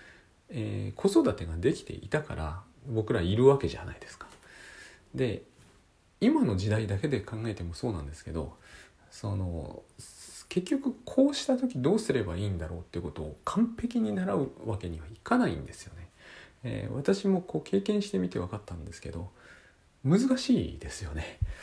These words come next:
で、この難しいことをですね、意外とほとんど全ての人がとりあえず何とかやっていると。まあ、何ともやっていないから、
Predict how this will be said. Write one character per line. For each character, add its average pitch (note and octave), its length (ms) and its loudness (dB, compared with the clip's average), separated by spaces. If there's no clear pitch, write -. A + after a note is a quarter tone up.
で、 B2+ 140 0
こ - 180 -6
の G#3 300 2
難 A3 320 2
し - 240 0
い A3+ 40 -4
こ A3 140 2
と G#3+ 140 4
を F#2 60 6
で - 120 -4
す - 100 -14
ね、 - 180 -12
意 F3 140 6
外 A#3+ 220 8
と F#3+ 120 0
ほ - 200 -4
と B3 120 2
ん C4 100 6
ど D3+ 80 2
全 - 280 -2
て - 140 -4
の B2 100 -2
人 A2 200 -4
が G2 160 -2
と - 120 -4
り D#3+ 160 2
あ F3+ 60 4
え D#3 40 4
ず A#2+ 100 0
何 D3 260 0
と - 100 -8
か - 100 -4
や E2+ 120 -2
っ E2+ 40 -6
て - 140 -4
い E2+ 60 2
る E2+ 100 -4
と。 - 100 -12
ま A#2 140 0
あ、 - 40 -2
何 C#3 240 0
と C#3 80 -2
も G2+ 120 -2
や G#2 80 -4
っ - 20 -6
て - 220 -6
い C#3 120 0
な D#3+ 140 2
い E3+ 60 0
か - 120 -6
ら、 F#2 200 -2